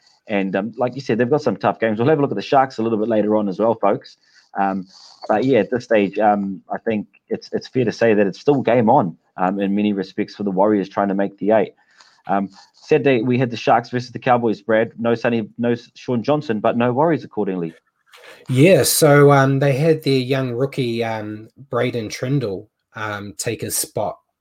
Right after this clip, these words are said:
Speaker 2: um, due to, I think, Sean, after having the time off, um, due to the, the birth of his baby girl,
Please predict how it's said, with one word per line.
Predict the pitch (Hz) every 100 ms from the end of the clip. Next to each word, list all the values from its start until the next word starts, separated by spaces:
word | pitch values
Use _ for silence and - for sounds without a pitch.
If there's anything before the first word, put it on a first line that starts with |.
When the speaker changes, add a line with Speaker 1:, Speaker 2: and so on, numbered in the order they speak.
| _ _
Speaker 2:
um, | 110 104 101 104
due | 113 107
to, | 101
I |
think, | 95 123 113 - - _
Sean, | - - 123 117 113
after | 113 117 - 117
having | 120 120
the | 107
time | - 117 113
off, | 117 113 - -
um, | 110 110 110 110 107
due | 117
to | 113
the, | 110 107 107 104 95 -
the | 104
birth | 117 113 117
of | 104
his | 101
baby | 104 107 104 104
girl, | 110 110 98